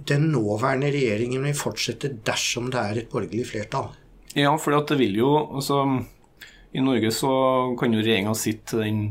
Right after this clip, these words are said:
Speaker 2: blir kastet, for å si det sånn, sånn som parlamentarismen fungerer, sånn at, eh, Erna Solberg trenger jo ikke å hverken ta ut F R P eller gå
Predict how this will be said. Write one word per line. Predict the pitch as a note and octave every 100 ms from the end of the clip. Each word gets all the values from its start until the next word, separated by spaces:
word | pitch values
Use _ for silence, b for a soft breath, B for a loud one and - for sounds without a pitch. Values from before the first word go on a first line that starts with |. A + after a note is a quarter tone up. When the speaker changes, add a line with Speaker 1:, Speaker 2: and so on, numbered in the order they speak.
| G#2 D#3 -
Speaker 2:
blir | A2+ G#2+ G#2
kastet, | B2 - A2+ A#2+
for |
å | B2+
si |
det | A2
sånn, | C3+ A#2+
sånn | A#2
som | A2 A2+ A2+ A2+
parlamentarismen | A#2 G#2+ F2+ F2+ - F#2+ G2+
fungerer, | - A#2 F2+ F2+ A2+
sånn | - A2+
at, | A2
eh, | A#2 A2 G#2+ G2+ -
Erna | G2+ G2
Solberg | - F#2 G2 G#2
trenger | - B2 G2+ E2+ D#2+
jo | D#2+ E2
ikke | - A2+
å | C3+ B2+ C#3
hverken | A#2+ G2 F#2+ F#2+ F#2+ - -
ta | G#2 -
ut | G2 G#2
F | A#2+ -
R | -
P | -
eller | A2 A#2+
gå | A#2 G2 G2 F#2+